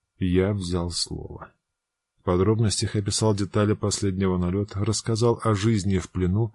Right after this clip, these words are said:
об устройстве немецких рабочих лагерей. Это заняло много времени, так как то и дело сыпались вопросы от поражённых излагаемыми мной ужасами слушателей.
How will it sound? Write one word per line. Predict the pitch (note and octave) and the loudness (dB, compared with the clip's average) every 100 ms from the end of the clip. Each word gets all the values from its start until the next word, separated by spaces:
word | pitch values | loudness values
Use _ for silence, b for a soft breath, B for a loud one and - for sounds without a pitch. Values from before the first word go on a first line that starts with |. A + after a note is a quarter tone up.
| B B | B B
об | G#2+ A2+ | 0 2
устройстве | - C#3+ D3+ B2+ - | 2 2 2 0 0
немецких | A#2 G#2 G2 G#2+ - G2+ | 2 4 2 0 -4 -4
рабочих | F#2 E2 F2 - F2 E2+ | -4 -2 -4 -6 -10 -8
лагерей. | E2+ E2 D2+ - - - _ _ _ _ _ _ _ _ _ | -8 -8 -12 -12 -18 -20 _ _ _ _ _ _ _ _ _
Это | - A2 D3 | -4 -2 0
заняло | D3 B2+ B2+ B2+ B2 | 2 4 4 4 4
много | A2+ G2+ G2+ A2 | 4 4 2 0
времени, | F2+ F2 E2 E2 E2 - - | 0 2 2 0 -4 -10 -4
так | G2 | -2
как | G2 F2+ - | -2 -6 0
то | G2+ | 2
и | F#2 | 2
дело | F2+ G#2+ F#2 | 2 0 0
сыпались | - G#2+ F#2 E2+ | 0 -2 -4 -4
вопросы | F#2+ F2+ G#2 G#2+ - F#2+ F2+ | -4 -2 0 0 0 -2 -2
от | F#2+ G2+ | -4 -4
поражённых | - G#2 G2 F2 A2 G#2+ G2+ - - | -2 0 0 0 2 2 0 -4 -6
излагаемыми | F#2+ G2 F2+ F#2+ F2+ F2 F2+ | -2 -2 -2 -2 0 0 -2
мной | - G2 F#2+ F#2+ | 0 0 2 0
ужасами | A#2 G2 G2 F#2+ G2 F#2 | -2 -2 -2 -2 -4 -4
слушателей. | - E2 - E2+ F2 D#2+ - | -6 -10 -10 -10 -10 -10 -14